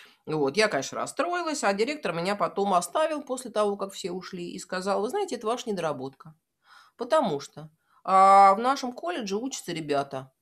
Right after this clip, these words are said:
часто из неблагополучных семей. Вы же не знаете, че у них дома делается, да? Че у них делается в душе, понимаешь? Вот вы их учите профессиональным навыкам, да?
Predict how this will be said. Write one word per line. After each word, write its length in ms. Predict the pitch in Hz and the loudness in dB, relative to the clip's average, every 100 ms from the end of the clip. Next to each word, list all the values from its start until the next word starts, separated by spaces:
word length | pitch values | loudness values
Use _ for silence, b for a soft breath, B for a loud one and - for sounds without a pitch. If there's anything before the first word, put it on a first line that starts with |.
| _ _ - | _ _ -6
часто 320 | 220 226 180 | -2 -2 -2
из 100 | 147 | -4
неблагополучных 800 | 151 147 147 139 160 196 135 127 | -2 -2 -4 -4 -2 -4 -6 -10
семей. 440 | 127 123 123 139 _ _ _ _ - | -8 -10 -12 -14 _ _ _ _ -8
Вы 140 | 254 | -6
же 80 | 247 | -4
не 100 | 262 | -2
знаете, 280 | 285 285 - | 0 0 -2
че 120 | 208 | -2
у 40 | 180 | 0
них 140 | 139 | -2
дома 240 | 131 123 | -4 -4
делается, 500 | 120 123 123 - - _ _ _ | -8 -10 -12 -16 -20 _ _ _
да? 260 | 147 170 175 b b | -12 -10 -12 b b
Че 140 | 262 | -2
у 40 | 254 | 2
них 140 | 202 | 2
делается 360 | 170 160 147 147 | 2 2 0 -4
в 40 | |
душе, 460 | 135 135 - 127 151 _ | -10 -10 -12 -16 -20 _
понимаешь? 540 | 131 135 165 156 - _ b b | -16 -12 -12 -12 -18 _ b b
Вот 160 | 190 202 | -4 -2
вы 180 | 262 | -2
их 160 | 208 - | -2 -4
учите 520 | 185 - - 123 - _ - | -6 -6 -8 -8 -12 _ -14
профессиональным 640 | 165 160 175 165 170 269 | -8 -2 0 0 -2 -2
навыкам, 480 | 359 294 - 202 185 | -2 -2 -6 -10 -6
да? 180 | 202 | -6